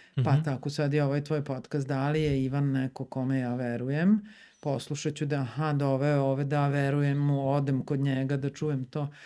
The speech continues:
Speaker 1: Znači, sve više je ime i prezime, sve više su pojedinci koji tumače stvarnost i daju svoje verzije stvarnosti.
Speaker 2: Mhm.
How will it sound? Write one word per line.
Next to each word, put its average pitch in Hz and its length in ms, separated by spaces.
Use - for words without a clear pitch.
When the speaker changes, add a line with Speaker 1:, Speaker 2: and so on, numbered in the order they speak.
Speaker 1:
Znači, 170 240
sve 247 220
više 247 400
je 196 280
ime 180 240
i 147 100
prezime, 143 560
sve 190 200
više 202 300
su 156 200
pojedinci 175 720
koji 196 240
tumače 208 540
stvarnost 185 680
i 170 60
daju 160 340
svoje 165 320
verzije 151 500
stvarnosti. 139 720
Speaker 2:
Mhm. 143 100